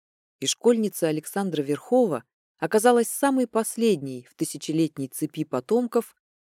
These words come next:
и самой удобной для похищения жертвой. Чтобы никто и никогда не узнал,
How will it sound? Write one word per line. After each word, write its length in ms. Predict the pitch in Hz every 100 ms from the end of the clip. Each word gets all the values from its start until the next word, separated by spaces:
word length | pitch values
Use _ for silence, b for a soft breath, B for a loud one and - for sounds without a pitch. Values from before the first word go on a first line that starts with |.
| -
и 80 |
самой 380 | 240 311 302 277 -
удобной 680 | 214 160 214 254 247 254
для 160 | 175 156
похищения 800 | 151 - 139 - 160 170 170 165
жертвой. 640 | 156 160 127 - 113 107 _ _ _ _ _ _ _
Чтобы 380 | - - 190 196
никто 360 | 196 - 247 254
и 100 | 202
никогда 480 | 190 185 170 202
не 120 | 202 175
узнал, 540 | 165 165 220 226 147